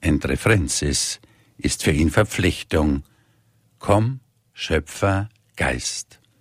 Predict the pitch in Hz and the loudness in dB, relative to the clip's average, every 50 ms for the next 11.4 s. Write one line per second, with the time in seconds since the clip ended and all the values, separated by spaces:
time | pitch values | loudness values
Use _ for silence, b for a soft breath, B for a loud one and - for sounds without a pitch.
0 | b b b b b b b b b b b b b b b b b b b b | b b b b b b b b b b b b b b b b b b b b
1 | b b b b _ - 107 104 107 113 104 - - - - - 170 175 151 - | b b b b _ 0 2 2 4 4 2 2 0 -4 -2 0 0 0 2 0
2 | - 69 67 - - 78 73 - - 80 82 87 85 73 82 78 - - 73 - | 0 -2 -2 0 0 0 0 2 2 2 4 4 2 2 0 0 0 0 0 2
3 | - 80 87 87 95 90 85 - - 80 76 80 80 73 69 65 - - 76 73 | 2 0 2 2 2 0 0 0 0 0 2 2 2 0 0 -2 -2 -4 -4 -4
4 | - - - - 82 73 67 67 - - - - 87 - - 92 87 82 82 b | -4 -8 -4 -2 0 0 0 -2 -4 0 2 0 2 2 2 2 2 2 -2 b
5 | b b b b b b b b b b b b _ 117 117 - 107 98 80 76 | b b b b b b b b b b b b _ -4 0 0 0 0 0 -2
6 | - - _ _ _ _ - 117 127 143 139 131 - 82 - - - 78 67 - | -8 -16 _ _ _ _ 0 0 2 2 0 -2 -2 -6 -6 -4 -4 -4 -2 0
7 | 73 67 - - 80 73 71 69 73 65 85 80 82 80 82 80 78 78 78 b | -2 -2 0 0 2 2 2 2 0 0 2 2 2 2 2 2 2 0 -2 b
8 | b b b b b b b b b _ _ _ _ - 71 69 65 65 73 78 | b b b b b b b b b _ _ _ _ -4 -2 0 2 2 4 4
9 | 85 90 98 101 101 104 107 - _ _ _ _ _ _ - 82 82 80 71 64 | 4 4 4 4 2 -2 -4 -10 _ _ _ _ _ _ 0 2 2 2 2 0
10 | 60 - - - - - 135 139 123 120 131 143 - - - - - - - - | -2 -2 -8 -8 -2 0 2 2 4 2 2 0 0 -4 -10 -10 -10 -8 -6 -2
11 | - 95 90 - - - - - | 0 0 0 -2 -4 -10 -16 -18